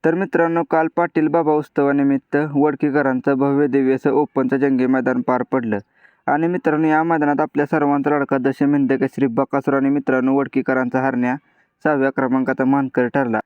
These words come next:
आणि मित्रांनो, या वडकीकरांच्या मैदानात प्रथम क्रमांकाचा मानकरी ठरला, तो म्हणजे मित्रांनो, चिमण्या आणि पाखऱ्या. तर मित्रांनो, आता आपल्या सर्वांचा लाडका दशम हिंद केसरी बकासूर नक्की पुढच्या कोणत्या मैदानात पाहणार आहे आणि मित्रांनो, त्याचा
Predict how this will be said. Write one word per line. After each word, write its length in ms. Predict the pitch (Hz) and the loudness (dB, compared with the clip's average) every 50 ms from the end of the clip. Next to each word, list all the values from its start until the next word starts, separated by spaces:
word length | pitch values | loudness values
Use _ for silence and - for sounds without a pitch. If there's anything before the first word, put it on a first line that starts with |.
| _ - | _ -2
आणि 180 | 139 143 156 | -2 0 0
मित्रांनो, 400 | 165 175 151 - 156 151 156 156 | -2 -2 0 0 0 0 2 0
या 80 | 156 156 | 0 2
वडकीकरांच्या 720 | 156 160 165 147 - 151 135 - 151 151 147 147 135 147 | 2 0 0 0 -2 -2 -2 0 0 0 0 0 0 0
मैदानात 360 | 143 156 151 131 139 139 143 - - | 0 0 0 0 0 -2 -2 -2 -4
प्रथम 260 | 147 - 151 147 151 | -4 -2 -2 -2 -2
क्रमांकाचा 460 | 139 147 143 143 139 131 139 - 147 | -2 0 0 0 0 -2 -2 0 0
मानकरी 360 | 143 147 143 143 - 139 131 | 0 0 -2 -2 -2 -2 -2
ठरला, 260 | 123 143 139 135 135 | 0 0 0 0 0
तो 200 | 135 - - 143 | -2 0 -2 0
म्हणजे 280 | 139 139 139 135 131 139 | 0 2 0 2 0 0
मित्रांनो, 420 | 147 151 139 - 131 131 131 139 | 0 -2 -2 -2 0 0 0 -2
चिमण्या 420 | 139 - - 156 147 139 135 131 131 | -2 -2 -2 0 0 2 2 2 0
आणि 140 | 127 135 131 | 0 0 0
पाखऱ्या. 460 | - 147 143 - - 131 113 107 98 _ _ _ _ _ _ _ _ _ _ _ _ - | 0 -2 -4 -4 -4 -6 -6 -6 -6 _ _ _ _ _ _ _ _ _ _ _ _ -2
तर 100 | 175 180 | 0 0
मित्रांनो, 440 | 185 208 214 - - 180 185 185 190 | 0 -2 -2 -2 0 0 0 0 0
आता 200 | 185 - - 185 | 0 0 0 0
आपल्या 260 | 190 - - 165 170 | 0 0 0 -2 -2
सर्वांचा 480 | 165 - 196 185 170 165 170 165 143 165 | 0 0 0 0 2 0 0 0 0 0
लाडका 280 | 175 175 165 - - 156 | 0 0 0 0 -2 0
दशम 380 | 135 156 147 - 170 160 160 | 0 0 0 0 0 0 0
हिंद 200 | 160 156 151 143 | 0 0 0 0
केसरी 340 | 151 - 147 139 - 135 143 | 0 0 -2 -2 0 0 0
बकासूर 480 | 127 123 147 139 - 147 143 - 156 147 | 0 0 -2 -2 -2 -4 -2 0 0 0
नक्की 280 | 151 160 143 - 147 | 0 -2 -2 -4 -4
पुढच्या 340 | 131 - 151 143 - - 139 | -2 -2 -2 -2 0 -2 -2
कोणत्या 360 | 135 151 151 143 135 139 139 | 0 0 -2 -2 0 0 0
मैदानात 320 | 143 147 139 131 135 135 127 - | 0 0 0 0 0 -2 -2 -2
पाहणार 260 | - 139 135 131 127 | -2 0 0 0 0
आहे 200 | 127 127 120 117 123 | 0 0 0 0 0
आणि 180 | 120 131 135 | 0 0 0
मित्रांनो, 500 | 135 147 135 - 139 135 131 135 143 147 165 _ _ _ _ _ _ _ - | -2 -2 -2 -2 -2 0 0 0 -2 -2 -4 _ _ _ _ _ _ _ -2
त्याचा 240 | 147 147 - 156 | -2 0 0 -2